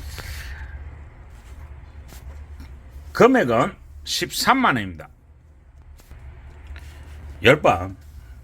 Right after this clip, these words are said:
열 번은 항산반입니다. 항산반이고요. 한쪽에 일신화 있고요. 크기는 칠 센치에 넓이는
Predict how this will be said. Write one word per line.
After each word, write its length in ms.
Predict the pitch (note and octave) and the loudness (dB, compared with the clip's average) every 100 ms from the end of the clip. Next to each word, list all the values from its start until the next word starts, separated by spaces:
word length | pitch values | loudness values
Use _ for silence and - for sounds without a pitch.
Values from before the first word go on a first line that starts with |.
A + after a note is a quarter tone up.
| - | 0
열 160 | A2+ D3 | 2 4
번은 400 | D#3 G#2 F#2+ G#2 - - - - | 2 2 0 -2 -10 -18 -18 -10
항산반입니다. 720 | - F3+ D3+ F#2 D2+ C#2 - - - - - - - - - - - | -4 0 2 0 -2 -8 -16 -20 -20 -20 -20 -20 -20 -20 -20 -18 -2
항산반이고요. 800 | D3 C#3+ C3 F#2 D#2 D2 C#2+ - - - - - - - - | 2 4 4 2 0 -2 -6 -12 -18 -20 -20 -20 -20 -20 -6
한쪽에 440 | - E3 C#3+ F2+ E2+ | -2 0 0 0 -2
일신화 400 | B2+ B2+ B2+ E2+ | -2 0 0 0
있고요. 260 | F2 - - - - - - - - | -4 -10 -14 -18 -16 -16 -16 -18 -2
크기는 440 | - G#3 D#3 F2 C#2 - - | 0 4 6 4 0 -12 -6
칠 140 | - E3+ | -2 2
센치에 480 | F#3 D3 G2+ D#2+ C#2 | 2 2 0 -4 4
넓이는 580 | B2+ F3+ C#3 G2 D2+ | 6 8 6 2 -2